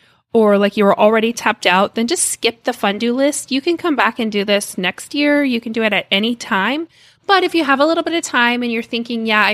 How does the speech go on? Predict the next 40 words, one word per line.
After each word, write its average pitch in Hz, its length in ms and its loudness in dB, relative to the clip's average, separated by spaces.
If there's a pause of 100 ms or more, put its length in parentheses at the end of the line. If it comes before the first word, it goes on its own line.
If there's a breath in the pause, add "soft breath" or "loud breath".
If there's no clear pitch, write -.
really 240 320 -2
want 226 320 -8
to 208 600 -6
make 220 420 -6
this 220 160 -6
season 214 580 -6 (420)
the 202 260 -4
best 202 560 -2
it - 240 -2
can 330 480 0
be," 202 400 -6
then 247 220 -4
go 247 160 2
ahead 247 360 0
and 220 240 -4
add 196 300 0
some 208 220 -6
of 196 60 -8
these 190 340 -6
fun 381 280 0
do 214 160 2
things 196 540 -2 (200)
to - 120 -12
your 165 160 -10
list, - 460 -16 (420)
right? 262 220 -2 (100)
So - 160 -6 (180)
I'll, 262 320 0
I'll 277 140 4
explain 226 340 -4
more 190 140 -4
about 185 300 -6
that 175 200 -2 (520 soft breath)
when 196 160 -6
we 185 80 -4
get - 180 -16
down 185 220 -8
to - 140 -16
that - 300 -8
section. - 600 -8